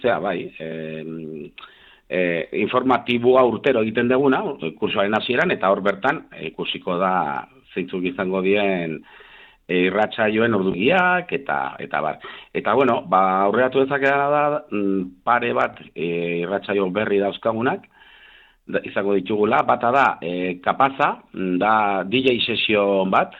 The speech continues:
eh, Oiartzungo Juan Tatorri D J ak, eh, hartu duen, em, bueno, mm, ba, ordua, eh, aukeratu den ordua izan da astelehenean,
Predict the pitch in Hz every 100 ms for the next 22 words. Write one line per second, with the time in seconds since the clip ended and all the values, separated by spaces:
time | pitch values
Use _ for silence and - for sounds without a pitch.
0 | - - 87 87 87 85 90 95 92 98
1 | 101 101 92 - 113 110 101 104 104 98
2 | 98 95 92 90 90 95 98 95 90 -
3 | _ - - - - - _ 87 95 95
4 | 95 90 92 92 98 95 101 92 98 98
5 | 95 95 92 90 90 90 - 101 101 -
6 | - 90 85 82 82 78 71 55 60 60
7 | - - 73 73 71 73 73 67 95 101
8 | 95 123 120 117 110 - - 85 - -
9 | 95 95 90 92 92 113 113 113 107 113
10 | 110 110 110 104 - 113 107 107 107 107
11 | 101 101 98 95